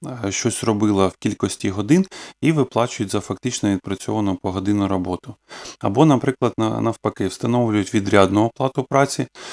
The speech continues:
<clears throat> і в залежності від цього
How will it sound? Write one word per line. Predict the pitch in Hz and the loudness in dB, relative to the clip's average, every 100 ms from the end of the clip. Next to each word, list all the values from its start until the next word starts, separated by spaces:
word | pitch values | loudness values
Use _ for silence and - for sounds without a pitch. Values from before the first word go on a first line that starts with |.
| - - - - | -16 -16 -2 6
<clears throat> | 202 - 202 143 - - | 6 8 8 8 4 4
і | 151 | 4
в | |
залежності | 143 143 139 139 127 135 | 4 4 4 2 0 0
від | 123 123 | 0 0
цього | 165 185 170 | 2 4 4